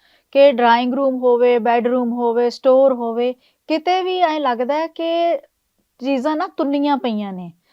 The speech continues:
ਤੇ ਕਹਿੰਦੇ ਮੈਨੂੰ ਆਪਣੇ ਘਰ 'ਚ ਤੁਰਨ ਲਈ ਵੀ ਮੈਨੂੰ ਥਾਂ ਨਹੀਂ ਲੱਭਦੀ ਹੁੰਦੀ ਕਈ ਵਾਰੀ ਤਾਂ।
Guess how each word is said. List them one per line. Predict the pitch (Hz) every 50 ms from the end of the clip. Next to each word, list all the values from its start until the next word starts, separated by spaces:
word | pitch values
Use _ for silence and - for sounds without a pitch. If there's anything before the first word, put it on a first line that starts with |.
| _ _ _ _ -
ਤੇ | 277 285 285 294 294
ਕਹਿੰਦੇ | 254 - 240 - 294 285 330 359
ਮੈਨੂੰ | 339 320 311 311 311
ਆਪਣੇ | 294 294 302 311 320 320
ਘਰ | 320 339 320 294 277
'ਚ | - 311
ਤੁਰਨ | 311 302 - 294 285 277 277
ਲਈ | 294 302 302 311 311
ਵੀ | 320
ਮੈਨੂੰ | 311 302 294 302 294
ਥਾਂ | 285 - 247 233 220
ਨਹੀਂ | 220 214
ਲੱਭਦੀ | 202 196 180 190 226 226
ਹੁੰਦੀ | 214 202 190 202
ਕਈ | 190 202 202
ਵਾਰੀ | 214 208 196 196
ਤਾਂ। | - 254